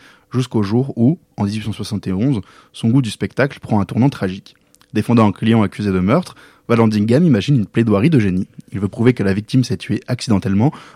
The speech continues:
en manipulant un pistolet et non qu'elle a été assassinée. Pour convaincre le jury, il décide de reproduire la scène,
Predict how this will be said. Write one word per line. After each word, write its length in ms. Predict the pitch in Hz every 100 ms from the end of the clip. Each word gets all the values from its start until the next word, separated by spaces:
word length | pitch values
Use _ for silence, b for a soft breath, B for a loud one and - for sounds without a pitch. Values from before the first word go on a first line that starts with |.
| B
en 80 | 113
manipulant 420 | 117 117 - 107
un 60 | 98
pistolet 500 | 98 - 98 113 - b b -
et 80 | 113
non 140 | 165
qu'elle 160 | - 110
a 40 |
été 220 | 104 190 -
assassinée. 500 | 127 143 - 98 - _ _ b b b
Pour 120 | 110
convaincre 320 | - 117 110 104
le 80 |
jury, 440 | 95 98 107 104 -
il 120 | 113
décide 200 | 110 135
de 60 | 139
reproduire 360 | 107 127 156 135
la 100 | 98
scène, 260 | - -